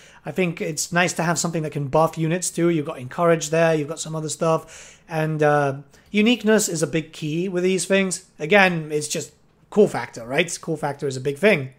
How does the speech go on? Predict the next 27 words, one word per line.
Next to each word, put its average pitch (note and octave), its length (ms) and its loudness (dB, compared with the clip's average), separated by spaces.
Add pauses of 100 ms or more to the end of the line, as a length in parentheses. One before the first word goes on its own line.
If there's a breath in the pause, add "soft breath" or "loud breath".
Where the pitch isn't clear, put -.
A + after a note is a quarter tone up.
(140)
Halberdiers E4 480 4
might B3 180 2
be A3 100 2
seen G3+ 280 2
as F#3 160 2
a F3 180 6
basic E3 420 0
unit, F#3 380 2
but F3+ 360 6
having A3+ 360 2
some G3+ 260 2
armor-piercing F3 680 2
anti-large E3 480 6
is D#3+ 80 -4
gonna D#3 140 -2
be D3+ 100 0
quite C#3 220 -4
useful, A#3+ 480 6
seeing E3 280 0
as C#3+ 100 0
you're C#3+ 80 0
gonna D3 160 -2
be - 80 -
fighting C#3 180 0
the D3+ 80 0
Empire E3 520 4 (300 loud breath)
within D4 800 4